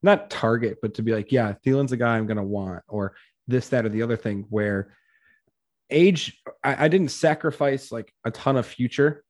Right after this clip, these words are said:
but, like, age wasn't something that really scared me away, especially if I was getting him at a discount because of the age. But, like, um, I think most of the time it's really difficult for me to just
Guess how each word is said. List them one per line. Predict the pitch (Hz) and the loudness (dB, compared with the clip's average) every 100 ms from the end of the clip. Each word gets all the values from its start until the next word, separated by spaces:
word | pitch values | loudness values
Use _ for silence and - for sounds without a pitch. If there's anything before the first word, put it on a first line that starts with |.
| _ | _
but, | 123 107 | -4 -4
like, | 110 - _ - | -8 -10 _ -2
age | 143 143 | 2 2
wasn't | 131 127 139 127 | 2 0 2 0
something | 131 127 | 0 -2
that | 123 113 | -2 -2
really | 117 | -6
scared | - - 110 113 | -6 -2 0 2
me | |
away, | 107 101 104 131 _ _ - | 0 0 -2 -4 _ _ -14
especially | 104 120 117 123 | -6 -2 0 -2
if | 123 | 0
I | |
was | 110 | -2
getting | 110 110 | 0 0
him | 107 104 | 0 -2
at | 95 | -2
a | |
discount | 90 107 - 117 92 | -4 -6 0 -2 -2
because | - 98 - 110 104 | -10 -8 -2 0 0
of | 110 107 | -2 -2
the | 117 | -2
age. | 123 127 - - _ _ _ _ _ _ _ _ - _ | -2 -4 -10 -20 _ _ _ _ _ _ _ _ -20 _
But, | 139 127 | 0 2
like, | 120 - | 0 0
um, | 117 104 104 _ _ _ | 0 0 -4 _ _ _
I | 139 | -2
think | 175 - | 0 0
most | 117 127 | 0 0
of | 147 | -2
the | 127 | 0
time | 120 107 101 - _ _ _ _ _ - | 0 0 -4 -8 _ _ _ _ _ -2
it's | 143 131 | 0 6
really | 170 165 | 8 8
difficult | 147 135 127 113 | 4 2 0 -2
for | 117 | -2
me | 110 | -4
to | 104 | -4
just | 104 - | -6 -10